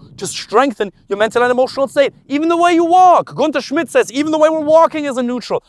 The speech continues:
How you're going, that's how it's going." The way you use your body, the way you speak, whether you talk like this or whether you put certainty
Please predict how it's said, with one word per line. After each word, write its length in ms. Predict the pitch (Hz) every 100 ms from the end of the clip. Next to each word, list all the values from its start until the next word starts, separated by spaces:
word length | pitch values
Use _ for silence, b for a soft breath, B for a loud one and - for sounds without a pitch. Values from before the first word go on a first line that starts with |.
| _
How 180 | 202 254
you're 140 | 262
going, 260 | 185 214 233
that's 160 | 240 269
how 140 | 285
it's 100 | 220
going." 480 | 151 302 320 135 - _ _ _ _ -
The 80 |
way 340 | 175 165 226 269
you 180 | 240 269
use 120 | 214
your 100 | 226
body, 500 | 139 214 285 202 - b -
the 100 | 180
way 160 | 214
you 140 | 247 226
speak, 500 | - 139 285 254 - _
whether 220 | 165 175
you 100 | 180
talk 280 | 175 180 180
like 160 | 165 131
this 200 | 156 - _
or 80 | 175
whether 140 | 202
you 100 | 196
put 200 | 208 233
certainty 800 | - - - 339 - 339 220 143